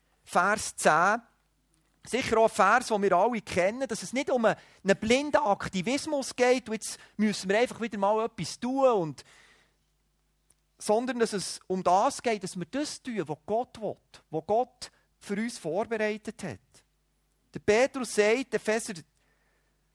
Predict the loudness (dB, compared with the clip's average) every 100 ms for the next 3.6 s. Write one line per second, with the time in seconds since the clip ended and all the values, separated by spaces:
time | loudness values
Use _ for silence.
0 | _ _ -2 -2 0 -4 -4 -10 0 2
1 | 2 0 0 0 -4 -2 0 2 0 -2
2 | -10 _ _ _ _ -2 2 0 0 -2
3 | -2 -2 -2 0 0 -4